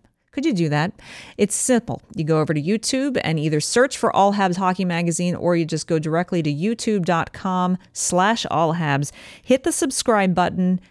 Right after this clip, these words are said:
Hit the notification bell. Uh, in case you missed last week's show when we got a chance to announce,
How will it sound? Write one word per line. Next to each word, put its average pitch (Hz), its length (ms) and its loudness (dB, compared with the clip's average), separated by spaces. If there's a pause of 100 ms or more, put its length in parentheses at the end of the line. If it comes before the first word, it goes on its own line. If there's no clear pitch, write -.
(140)
Hit - 120 -4
the 220 80 2
notification 214 800 2
bell. 156 440 2
Uh, 151 300 0
in 180 100 0
case 240 280 -2
you 277 80 -4
missed 202 240 0
last 190 280 0
week's 185 200 -4
show 175 380 0
when 156 340 -4
we 151 100 -2
got 160 260 -2
a 156 40 -4
chance 156 320 -6
to 165 100 -4
announce, 151 500 -4